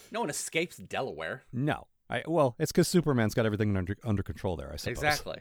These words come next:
Speaker 2: That must be it.
Speaker 1: Mm-hmm.
Speaker 2: Uh, in this episode, we learn that Static, like, we have this continuing, I, I really wish I'd known this going in. I would have made this a recurring bit, like, in the future or whatever. Like, the f-,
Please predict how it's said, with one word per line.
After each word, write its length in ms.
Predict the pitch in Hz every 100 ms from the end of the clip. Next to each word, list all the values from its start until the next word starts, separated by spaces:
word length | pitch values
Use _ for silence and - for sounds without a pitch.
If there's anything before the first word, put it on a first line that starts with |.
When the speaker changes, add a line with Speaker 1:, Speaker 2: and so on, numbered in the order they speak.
| - -
Speaker 2:
That 140 | 110
must 240 | 101 -
be 80 | -
it. 200 | - - _ -
Speaker 1:
Mm-hmm. 220 | 120 120 - _ _ _ _ _ 123
Speaker 2:
Uh, 280 | 120 117 -
in 120 | 143
this 140 | 175 180
episode, 380 | 170 - 165 135
we 140 | 135
learn 320 | 127 123 123
that 160 | 117 113
Static, 380 | - 110 107 -
like, 240 | 110 104 - -
we 120 | 135 123
have 140 | 147
this 120 | 151
continuing, 720 | - 143 - 127 131 120 110 101
I, 140 | 117 135
I 40 |
really 220 | 156 202
wish 180 | 160 135
I'd 120 | 131
known 200 | 101 110
this 100 | 110
going 280 | - 123 101
in. 140 | 101 82
I 60 |
would 140 | 90 101
have 60 |
made 160 | 95 95
this 140 | 98 104
a 20 |
recurring 420 | 90 - 98 90
bit, 220 | 98 95
like, 160 | 87 90
in 80 | 90
the 60 | 85
future 380 | 107 98 92
or 100 | 78
whatever. 340 | 78 82 82 76
Like, 200 | 92 - - - -
the 80 |
f-, 80 | -